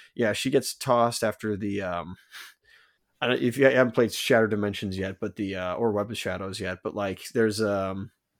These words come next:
where the, the, the spirit monster there, like, shoots out a bunch of tendrils or vines at the, uh,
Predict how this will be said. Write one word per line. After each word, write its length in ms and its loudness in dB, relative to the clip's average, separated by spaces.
where 180 4
the, 260 2
the, 140 -8
the 260 -10
spirit 380 0
monster 440 -2
there, 340 -6
like, 220 -6
shoots 440 0
out 100 6
a 40 0
bunch 240 -2
of 80 -8
tendrils 500 -6
or 100 -8
vines 540 -6
at 180 -8
the, 160 -6
uh, 120 -6